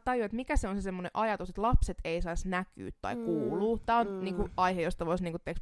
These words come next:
Speaker 1: puhua varmaan kokonaan oman jakson.
Speaker 2: Hei, äh,
Speaker 1: Mutta
Speaker 2: tähän väliin mä kysyn, nimittäin meillä on tullut yksi kysymys tähän liittyen,
Speaker 1: Mm.
Speaker 2: että jännittääkö lapsen lohduton itku julkisella paikalla, jos sitä ei saakaan loppumaan. Eelis antaa ääninäytettä taustalta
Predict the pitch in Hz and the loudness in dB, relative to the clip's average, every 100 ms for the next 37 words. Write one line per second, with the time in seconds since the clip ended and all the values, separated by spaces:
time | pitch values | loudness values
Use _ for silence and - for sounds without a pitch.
0 | - 170 151 151 170 165 175 - 147 151 | 4 4 2 -2 -2 -4 -4 -6 -4 -4
1 | - 165 151 170 185 - - 220 196 185 | -4 -6 -6 -4 -6 -6 -2 4 4 2
2 | - - 202 196 196 - - 254 277 220 | -4 -2 4 6 6 4 0 2 4 8
3 | 220 196 175 185 196 190 170 160 - 170 | 8 8 2 0 0 0 -2 -2 -6 -6
4 | 170 180 180 220 202 185 170 - - 233 | -4 -2 2 2 2 2 0 -2 -6 -4
5 | 233 170 160 - 156 160 160 156 _ 226 | -2 -4 -6 -6 -4 -4 -4 -8 _ -2
6 | 226 220 240 277 226 277 254 185 185 180 | 0 2 0 0 0 0 -2 -2 0 2
7 | 190 - - 165 175 208 208 165 160 156 | 2 2 -2 -2 2 2 2 -2 -2 -4
8 | - 196 - 165 180 185 180 175 156 151 | -4 -4 -4 -4 0 0 -2 -6 -6 -4
9 | - 185 180 165 156 160 170 - - - | 0 2 2 0 0 -2 -4 -6 -4 -4
10 | 180 165 - 95 - 160 170 _ - - | -2 -2 -4 -6 -2 -2 -4 _ -14 -8
11 | 104 196 - - - _ _ _ 185 175 | -6 -6 -10 -20 -20 _ _ _ 0 0
12 | 175 170 170 165 160 - 175 170 160 156 | 0 -2 0 4 4 4 2 2 0 -4
13 | 160 170 170 170 160 156 175 - - - | -6 -6 -8 -4 -2 -2 -6 -6 -6 -4
14 | - | -6